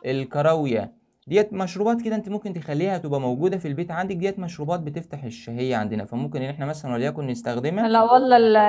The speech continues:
Speaker 2: الحلبة ذكروها كتير.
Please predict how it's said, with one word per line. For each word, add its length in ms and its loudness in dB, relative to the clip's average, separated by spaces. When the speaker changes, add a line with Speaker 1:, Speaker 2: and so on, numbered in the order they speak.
Speaker 2:
الحلبة 1000 2
ذكروها 520 -2
كتير. 400 -16